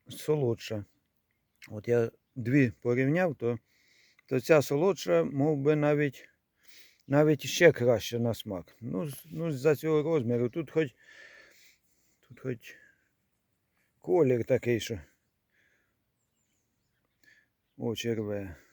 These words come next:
А тут нічого особливого, крім смаку. Ну, ще ось вона трошки пожовтіє, рум'янець.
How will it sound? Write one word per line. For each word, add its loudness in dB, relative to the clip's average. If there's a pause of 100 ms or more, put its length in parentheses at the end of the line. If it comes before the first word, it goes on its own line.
(140)
А -12
тут -16 (400)
нічого -8
особливого, -4 (880)
крім 0
смаку. -6 (3500)
Ну, -4
ще 0
ось -2 (180)
вона 0
трошки -10
пожовтіє, 0
рум'янець. -4